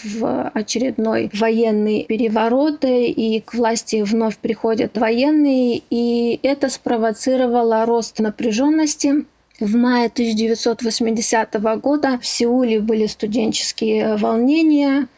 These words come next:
Из-за них военное положение было введено уже на всей стране, ужесточен режим, закрывались университеты временно. И это спровоцировало протесты в южнокорейском городе Кванджу,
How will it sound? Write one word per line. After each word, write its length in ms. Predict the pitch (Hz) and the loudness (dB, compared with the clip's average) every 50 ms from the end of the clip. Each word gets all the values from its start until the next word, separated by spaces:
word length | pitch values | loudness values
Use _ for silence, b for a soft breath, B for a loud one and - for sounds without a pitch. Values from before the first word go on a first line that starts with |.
| b b b b | b b b b
Из-за 340 | 240 240 247 233 233 240 233 | -2 0 0 0 0 2 2
них 320 | 247 262 294 294 294 - | 2 2 2 0 0 -2
военное 540 | 247 240 233 226 226 233 233 226 226 226 220 | -2 0 0 0 0 0 0 0 0 -2 -2
положение 500 | - - 220 226 226 226 233 226 214 214 | -2 -2 -2 -2 0 0 0 0 0 -2
было 220 | 208 240 240 247 | -2 -2 -2 -2
введено 480 | 226 214 233 254 208 226 220 220 220 226 | -2 -2 -2 -2 -2 0 0 0 0 -2
уже 180 | 233 208 226 | -2 -2 -2
на 220 | 226 220 220 - - - | -2 -2 -2 -4 -6 -6
всей 380 | - - - 220 208 302 - | -6 -4 -2 -2 -2 -2 -2
стране, 460 | 294 - - - 233 233 240 269 311 | -4 -4 -2 0 0 2 2 2 2
ужесточен 1000 | 311 294 247 - - 214 220 202 226 214 - - 226 - - 247 233 214 220 277 - | 2 0 0 -2 -2 -2 -2 -2 -2 -4 -4 -4 -4 -2 0 0 0 0 0 -2 -2
режим, 520 | 233 214 226 208 - - 302 311 302 294 | -2 0 0 0 2 2 2 4 4 2
закрывались 800 | 240 - 247 226 - - 226 214 220 226 220 220 233 214 - - | 2 0 -4 -4 -2 -2 -2 0 0 0 0 0 0 -2 -2 -2
университеты 1200 | 226 220 220 220 220 220 220 220 214 247 220 214 - - 233 - - 339 370 311 - 294 285 269 | 0 0 0 0 0 0 0 0 0 -2 -2 -2 -4 -6 -6 -4 -2 -2 -2 0 0 0 0 0
временно. 880 | - 214 254 277 277 262 254 247 240 226 226 220 220 220 214 214 214 - - _ - | 2 2 4 4 4 4 4 4 4 4 2 2 2 2 2 0 0 -2 -4 _ -2
И 520 | 254 262 262 254 254 254 247 254 247 - - | 0 2 2 2 2 2 2 2 0 0 0
это 440 | 277 294 294 - 285 277 277 262 247 | 0 0 0 2 2 2 2 2 0
спровоцировало 1600 | - - - 262 254 247 226 240 233 - - - - 277 285 294 294 269 254 269 262 262 254 247 247 240 240 240 233 226 214 - | -2 -2 -2 0 0 2 2 0 0 0 -2 0 2 2 2 2 2 2 2 2 2 2 2 4 4 4 4 2 2 0 -2 -2
протесты 800 | - 240 247 240 - 226 220 220 - - - 220 214 214 208 196 | -2 -2 -2 -2 -2 -2 -2 -2 -4 -4 -2 -2 0 0 0 -2
в 560 | 202 208 202 - - - 214 214 208 208 208 | -4 -8 -12 -12 -10 -6 -4 -4 -2 -2 -2
южнокорейском 880 | 214 208 226 220 214 214 214 - - 220 220 214 208 - - 226 214 | -2 -2 -2 -2 0 -2 -2 -2 -2 -2 -2 -2 -2 -4 -4 -4 -2
городе 560 | 208 214 220 214 214 220 226 233 240 214 214 226 | -2 -2 -2 -2 -2 -4 -2 -2 -2 -2 -2 -2
Кванджу, 640 | - - 247 262 285 302 302 294 302 302 302 311 | -4 -2 0 2 2 2 2 2 2 2 0 0